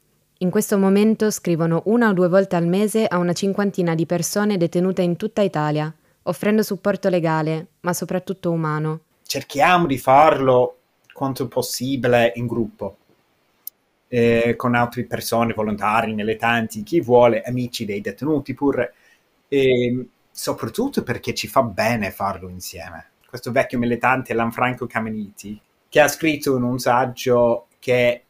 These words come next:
Speaker 2: la sfida è di far avvicinare la città alle sue carceri.
Speaker 1: Avvicinare la città al carcere significa far guardare alla società i suoi margini,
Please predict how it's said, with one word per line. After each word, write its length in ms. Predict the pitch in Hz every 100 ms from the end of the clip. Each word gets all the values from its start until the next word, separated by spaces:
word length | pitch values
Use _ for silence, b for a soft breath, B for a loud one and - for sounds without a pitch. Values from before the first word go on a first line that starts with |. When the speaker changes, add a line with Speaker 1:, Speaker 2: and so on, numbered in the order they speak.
| -
Speaker 2:
la 140 | 127
sfida 440 | 123 - 170 139 127
è 160 | 131
di 100 | 120
far 360 | - 147 143 131
avvicinare 840 | 120 123 - 131 151 151 127 117
la 180 | 113 113
città 580 | - 143 - 202 214 - _ _
alle 220 | 123 123
sue 240 | - 107
carceri. 500 | 104 87 - - 98 - - - - - - -
Speaker 1:
Avvicinare 580 | 185 202 - 214 226 220
la 100 | 196
città 320 | 196 - 202
al 120 | 190
carcere 640 | 180 185 185 - 196 196 -
significa 520 | - 180 170 - 175
far 200 | 180 180
guardare 440 | 185 180 175 165
alla 160 | 165 165
società 560 | - 165 180 190 202 -
i 80 |
suoi 220 | 156 175 170
margini, 600 | 156 156 143 160 156